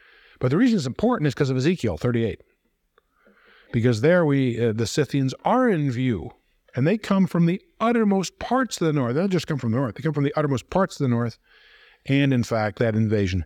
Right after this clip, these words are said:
has not yet happened and is about to. It's about to in our lifetime.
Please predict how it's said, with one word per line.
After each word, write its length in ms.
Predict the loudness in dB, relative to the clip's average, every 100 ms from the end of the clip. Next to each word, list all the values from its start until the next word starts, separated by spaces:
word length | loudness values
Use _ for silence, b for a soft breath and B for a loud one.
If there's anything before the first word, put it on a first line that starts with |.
| -8
has 320 | -4 -2 0
not 240 | 0 0
yet 160 | -2 -2
happened 440 | -2 -2 2 2
and 160 | 4 2
is 120 | 2
about 400 | 0 -2 -4 -6
to. 260 | -4 -4 -6 -18 _ _ _ _ _ _ _ _ _ _ _ _ _ _ -6
It's 180 | -4 -2
about 440 | 0 0 0 -2
to 280 | -4 -4 -6 _ _ _ -2
in 140 | 0
our 80 | 2
lifetime. 460 | 0 -2 -6 -8